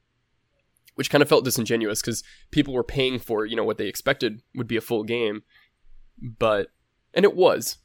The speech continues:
for the most part, but they definitely did have extra content that they were making and using the resources going towards the base game, towards making, like, an expansion pack for the purposes of charging people for it. And I think that kind of got a bad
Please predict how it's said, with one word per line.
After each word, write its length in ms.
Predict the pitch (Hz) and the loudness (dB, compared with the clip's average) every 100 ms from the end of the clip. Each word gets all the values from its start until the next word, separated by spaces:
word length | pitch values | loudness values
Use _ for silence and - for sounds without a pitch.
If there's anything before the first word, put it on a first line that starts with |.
| _ | _
for 100 | - | -8
the 80 | 110 | -2
most 180 | 117 - | -2 -2
part, 260 | 104 101 - - | -4 -6 -4 0
but 120 | 104 | 0
they 100 | 110 | 2
definitely 520 | 117 131 127 120 110 | 4 4 4 0 0
did 160 | 107 117 | 0 2
have 160 | 110 | 4
extra 240 | 107 - - | 2 0 -4
content 560 | 123 120 113 104 - _ | 0 2 0 -2 -4 _
that 160 | 107 107 | -6 -2
they 80 | 107 | -2
were 120 | 107 | -2
making 480 | 113 120 110 104 - | -2 -2 -2 -4 -6
and 160 | 113 110 | -6 -2
using 300 | 123 131 120 | -2 0 -2
the 160 | 117 - | -4 -4
resources 680 | 135 - 117 110 104 107 | -4 -2 -2 -2 -6 -6
going 240 | - 113 110 | -2 -2 0
towards 220 | 120 110 | -4 -4
the 60 | 101 | -4
base 200 | 110 - | -6 -2
game, 340 | 123 110 107 | -2 -2 -4
towards 280 | - 110 107 | -8 -8 -6
making, 320 | 110 107 110 | -8 -6 -6
like, 280 | 107 107 - | -6 -6 -8
an 80 | 107 | -8
expansion 400 | 107 - 117 117 | -6 -2 -2 -2
pack 300 | 107 104 - _ _ | -4 -4 -6 _ _
for 160 | - 135 | -4 -2
the 80 | |
purposes 400 | 117 135 123 120 | -2 -4 -4 -6
of 80 | 104 | -6
charging 320 | - 120 110 | 0 0 -2
people 240 | 107 95 101 | -8 -10 -8
for 220 | 107 98 | -6 -4
it. 100 | 98 _ | -6 _
And 140 | 117 120 | 0 0
I 60 | |
think 160 | 127 127 | 0 0
that 120 | 101 | -2
kind 160 | 117 104 | -2 -2
of 60 | |
got 140 | 101 101 | -2 -2
a 40 | |
bad 280 | 98 101 | -2 -4